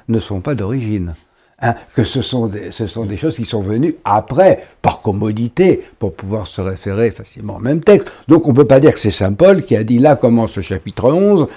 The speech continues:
et, et là se termine mon chapitre pour avoir le chapitre douze. » Bon, ah non, mais c'est important, parce que certains, euh, croient que c'est, prennent ça pour argent comptant. Bon. Mais alors, bon, il y a quand même des débuts et des fins qui sont un peu scabreuses. Déjà, moi je vais vous dire tout de suite,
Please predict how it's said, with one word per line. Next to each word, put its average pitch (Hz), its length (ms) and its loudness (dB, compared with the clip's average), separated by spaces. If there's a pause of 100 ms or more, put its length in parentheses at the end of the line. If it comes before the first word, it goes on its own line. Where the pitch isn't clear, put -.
(140)
et, 135 300 -4
et 117 80 2
là 156 100 6
se - 140 -2
termine 127 400 2
mon 127 160 0
chapitre 127 400 -2
pour 120 120 0
avoir 147 160 4
le 143 80 4
chapitre 151 460 0
douze. » 110 380 -2
Bon, 131 180 6 (260)
ah 147 140 6
non, 165 120 4
mais 87 420 -6
c'est - 340 -8
important, 143 400 -2
parce 151 180 -8
que - 80 -6
certains, 107 480 2
euh, 110 200 -2
croient 139 240 0
que - 100 -14
c'est, - 100 -6 (200)
prennent 123 180 2
ça 170 160 4
pour 120 200 2
argent 120 300 2
comptant. 101 400 -6
Bon. - 120 -14 (480)
Mais 165 80 8
alors, 185 340 6 (460)
bon, 104 160 -10 (120)
il 131 140 -10 (640)
y 117 140 4
a 135 40 4
quand 156 140 2
même 170 220 6
des 120 140 2
débuts 127 320 2
et 107 80 2
des 104 120 0
fins 151 300 2
qui 104 120 -6
sont 117 220 -4
un 104 60 -4
peu 123 160 -4
scabreuses. 95 420 -6
Déjà, 117 400 2 (240)
moi 131 180 0
je 110 140 0
vais 110 140 -2
vous 98 120 -6
dire 87 220 -10
tout 160 80 4
de 156 100 0
suite, 151 360 0